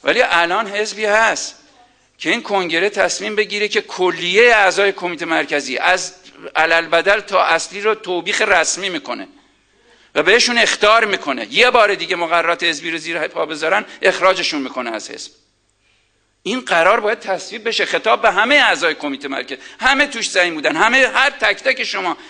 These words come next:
از علل بدل تا رسمی میتونستین جلوی این پدیده رو بگیرین، نگرفتین. تصمیم گرفتین سازش کنین، تصمیم گرفتین مقررات حزب رو شما هم بفروشین. حق ندارین بفروشین.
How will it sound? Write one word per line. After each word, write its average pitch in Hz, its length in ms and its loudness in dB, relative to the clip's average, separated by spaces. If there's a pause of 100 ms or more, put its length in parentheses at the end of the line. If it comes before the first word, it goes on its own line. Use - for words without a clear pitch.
از 185 200 0
علل 190 320 2
بدل 190 300 2
تا 226 220 -2
رسمی 208 340 -2
میتونستین 214 460 -6
جلوی 180 220 -4
این 190 80 -2
پدیده 160 380 -2
رو 165 60 -4
بگیرین، 147 440 -8
نگرفتین. 143 580 -4 (260)
تصمیم 214 380 -2
گرفتین 202 360 -6
سازش 180 460 -6
کنین، 190 260 -6 (240)
تصمیم 202 360 0
گرفتین 208 380 0
مقررات 175 500 -2
حزب 185 200 -4
رو 180 60 -12
شما 170 300 -4
هم 196 80 -4
بفروشین. 139 500 -8 (760)
حق 262 260 2
ندارین 190 420 2
بفروشین. - 520 -6